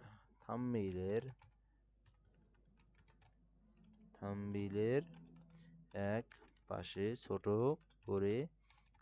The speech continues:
আমার YouTube চ্যানেলের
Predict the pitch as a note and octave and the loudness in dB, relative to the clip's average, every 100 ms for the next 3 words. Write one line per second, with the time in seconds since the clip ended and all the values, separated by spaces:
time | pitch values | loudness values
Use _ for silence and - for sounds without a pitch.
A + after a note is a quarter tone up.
0 | - F#2+ F#2+ G2+ B2 C3+ A#2 G2 G2+ G#2 | -6 -4 0 0 0 0 -4 -2 0 2
1 | G2+ - G#2 G#2 A#2 D3 - - - - | 0 0 2 6 6 6 2 -14 -20 -20
2 | _ _ _ _ _ _ _ _ _ _ | _ _ _ _ _ _ _ _ _ _
3 | _ _ _ - - - - - - - | _ _ _ -20 -20 -20 -20 -20 -20 -20
4 | _ _ _ _ _ _ _ - - - | _ _ _ _ _ _ _ -20 -20 -10
5 | - G2+ G2+ G2+ G2+ G#2+ | -2 0 0 0 2 4